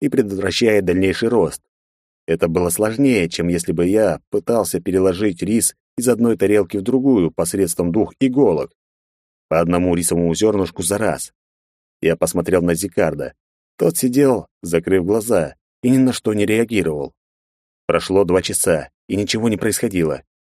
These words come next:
Но я ждал такого варианта событий. Я ждал, что меня будут испытывать. Ведь именно сейчас, в момент стресса и переживаний,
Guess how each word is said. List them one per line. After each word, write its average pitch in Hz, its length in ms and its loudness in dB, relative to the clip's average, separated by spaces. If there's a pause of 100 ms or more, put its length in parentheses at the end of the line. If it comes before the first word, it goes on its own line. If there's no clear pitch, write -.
(320)
Но 85 140 2
я 90 140 4
ждал 98 340 2
такого 85 360 2
варианта 87 380 2
событий. 92 580 -4 (360)
Я 82 160 2
ждал, 90 560 -2
что - 160 -4
меня 90 240 0
будут 87 360 -4
испытывать. 82 600 -2 (400)
Ведь 90 240 -6
именно 196 280 0
сейчас, - 600 -2
в - 40 -6
момент 92 360 0
стресса 101 460 2
и 82 60 0
переживаний, 90 760 -2